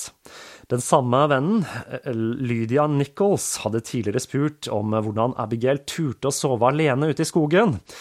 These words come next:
Da hadde Abigail svart at hun hadde gitt seg med kropp og sjel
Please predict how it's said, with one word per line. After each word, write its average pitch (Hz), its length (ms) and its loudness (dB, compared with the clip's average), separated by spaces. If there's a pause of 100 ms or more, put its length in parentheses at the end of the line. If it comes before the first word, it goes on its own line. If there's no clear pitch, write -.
(500)
Da 92 180 -4
hadde 117 220 2
Abigail 120 320 2
svart - 560 2 (380)
at - 180 -16
hun 101 160 -4
hadde 107 160 -4
gitt 117 240 -4
seg 139 300 2
med 95 180 -6
kropp - 400 -2
og 123 80 0
sjel 127 400 4